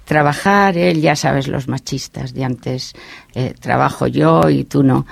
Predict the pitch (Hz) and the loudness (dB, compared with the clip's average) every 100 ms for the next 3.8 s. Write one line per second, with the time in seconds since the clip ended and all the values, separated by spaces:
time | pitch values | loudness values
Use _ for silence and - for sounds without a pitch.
0 | - - - - - - - 170 165 175 | -16 -18 -18 -20 -20 -12 2 4 6 6
1 | 180 180 - 190 180 - 170 165 185 185 | 4 2 2 4 4 2 0 2 2 2
2 | - 196 185 175 147 156 - 170 156 160 | 2 2 2 0 0 -4 -2 -2 2 2
3 | 151 147 151 147 - 170 165 160 | 2 0 -2 -4 -2 0 0 -4